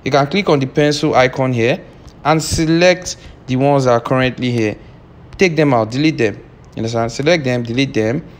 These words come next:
Click here, add in the correct anyone. You can add in them all, or you can add in a single one, all right?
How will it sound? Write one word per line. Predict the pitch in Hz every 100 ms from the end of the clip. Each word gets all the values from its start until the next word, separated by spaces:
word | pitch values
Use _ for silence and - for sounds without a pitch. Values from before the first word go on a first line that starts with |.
| - - - -
Click | - 170
here, | 143 123 - -
add | 160 139
in | 143 143 143 - - - 127
the | -
correct | - 139 151 160
anyone. | 170 180 175 139 131
You |
can | 139 139
add | 175 165
in | 165 - 127
them | 151 139
all, | 117 117 135 - -
or | 135
you |
can | 135 135
add | 156 139
in | 135 135 - -
a | -
single | 110 143 135 131
one, | 127 107 101
all |
right? | 131 180